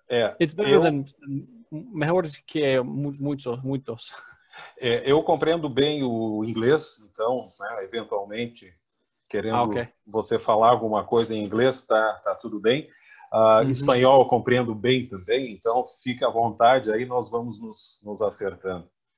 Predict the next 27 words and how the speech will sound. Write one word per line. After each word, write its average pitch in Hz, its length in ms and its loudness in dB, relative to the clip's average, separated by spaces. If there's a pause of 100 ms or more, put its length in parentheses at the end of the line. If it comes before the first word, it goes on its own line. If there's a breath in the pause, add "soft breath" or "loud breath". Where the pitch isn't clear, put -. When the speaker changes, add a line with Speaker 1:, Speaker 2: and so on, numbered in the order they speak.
(640 loud breath)
Speaker 1:
É, 101 440 0
Speaker 2:
Está 117 200 -10
bem. 113 140 -4
Speaker 1:
primeiramente, 135 480 2
eu 151 80 -4
Speaker 2:
Eh, 190 60 -2
Speaker 1:
só, 147 300 2
Speaker 2:
com-, 175 200 0
Speaker 1:
né, - 60 -8
gostaria 185 500 0
Speaker 2:
compreende 196 80 4
es-, - 160 -2 (240)
compreende 185 420 -2
espanhol? 190 540 -2
Dijo, 190 240 -8
Speaker 1:
Sí, 135 100 0
Speaker 2:
dijo. 196 200 -6 (260)
Speaker 1:
sí, 123 280 -4
Speaker 2:
Sí. 120 80 2
Speaker 1:
yo 117 40 6
comprendo. 113 560 0 (160)
Hablo, 123 480 6
hablo 127 200 4
un 107 80 -4
poco 123 280 0
también, 117 440 -2
pero 104 320 -2